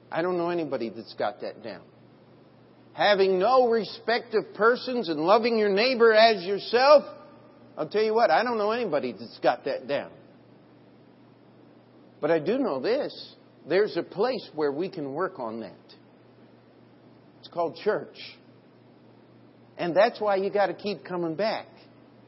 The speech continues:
And that's why you gotta fellowship inside the church, because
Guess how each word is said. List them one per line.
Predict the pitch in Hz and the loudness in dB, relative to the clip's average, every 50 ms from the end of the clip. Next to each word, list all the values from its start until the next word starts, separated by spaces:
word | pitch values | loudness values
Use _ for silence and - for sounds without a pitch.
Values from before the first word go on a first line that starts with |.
| - - - - - - - | -20 -20 -20 -20 -20 -6 -2
And | 160 180 175 | -2 -2 0
that's | 180 190 196 - 190 | 0 -2 -4 0 2
why | 220 208 190 | 2 2 2
you | 185 175 | 2 2
gotta | 170 202 190 170 170 - | 2 2 2 2 -2 -4
fellowship | - 202 196 196 190 180 - - 190 175 - - | -2 0 0 0 0 -2 -2 -4 -4 -4 -2 -4
inside | 175 175 180 180 165 - - 214 208 208 208 175 | -6 -4 -4 -6 -6 -2 0 0 0 0 -2 -4
the | 151 160 | -6 -8
church, | - - - 160 151 - - - | -6 -2 -2 -2 -2 -2 -6 -10
because | - 156 143 - 170 170 160 139 | -10 -10 -6 -2 -2 -2 -2 -4